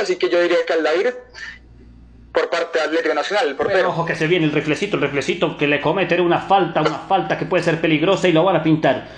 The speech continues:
Speaker 2: lo van a pintar, posiblemente lo van a pintar. ¿De qué color y para quién la tarjeta amarilla, señores?
Speaker 1: Para el capitán Pacheco, amarilla.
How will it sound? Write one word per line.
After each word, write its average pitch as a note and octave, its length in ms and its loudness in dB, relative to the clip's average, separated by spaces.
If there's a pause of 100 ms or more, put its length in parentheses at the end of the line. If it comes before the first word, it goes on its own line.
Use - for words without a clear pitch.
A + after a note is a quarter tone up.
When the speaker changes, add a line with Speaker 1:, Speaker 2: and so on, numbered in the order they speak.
(140)
Speaker 2:
lo F3 120 4
van F#3 160 4
a C#3+ 80 0
pintar, D3 640 2
posiblemente F3 520 2
lo D#3+ 140 6
van D#3 120 4
a D3 60 0
pintar. C#3 380 2 (200)
¿De D#3 260 0
qué A#3 180 2
color G3+ 300 4
y F#3 60 0
para E3+ 280 4
quién F3 300 4
la D3+ 180 4
tarjeta D3+ 640 2
amarilla, C#3+ 640 2
señores? D3+ 1080 2 (380)
Speaker 1:
Para E3 200 2
el D#3 100 -4
capitán F3 440 -2
Pacheco, G#3 440 -2 (160)
amarilla. F3+ 580 0